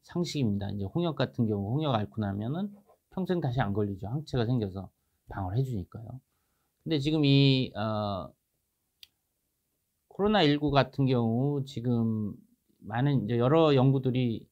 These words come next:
감염되고 나서 일 주 말 정도에 항체가 생깁니다. 우리가 아이지엠, 또 아이지지라고 하는 두 가지 항체가 있는데 아이지엠은 좀 일찍 생기고 아이지지는 늦게 생겨서 오랫동안 지속되는 게 아이지지 항체인데,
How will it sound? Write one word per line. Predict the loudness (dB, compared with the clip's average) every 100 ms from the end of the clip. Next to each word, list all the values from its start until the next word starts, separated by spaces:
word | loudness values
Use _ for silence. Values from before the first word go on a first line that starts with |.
| _ _ _ _ _ -20
감염되고 | -4 0 2 4 4 4
나서 | 2 2 0 -4 -4 -4 -2
일 | -2 -2
주 | -2 2
말 | 4 2
정도에 | 2 0 0 -2
항체가 | -2 -8 -6 -6
생깁니다. | -4 -4 -2 -4 -6 -14 _
우리가 | -12 -6 -4 -2
아이지엠, | 0 0 0 -2 0 0 -2 -4 _ _ _ _ _
또 | -2 0
아이지지라고 | 2 0 -2 -2 -2 -2 -2
하는 | -4
두 | -4 -6
가지 | -4 -4
항체가 | -6 -8 -6
있는데 | -4 -4 0
아이지엠은 | 0 2 2 2 0
좀 | 2 2
일찍 | 2 -4 -6
생기고 | -4 -2 -4 -2
아이지지는 | 0 0 -2 -2 -2 -2 -4
늦게 | -4 -4 -2
생겨서 | -2 -2 -4 -6 -6 -12 _ _ _ _ _ _
오랫동안 | 2 2 2 2 2
지속되는 | -2 -10 -8 -4 -4
게 | -4
아이지지 | -4 -4 -8 -8
항체인데, | -10 -10 -8 -8 -6 -8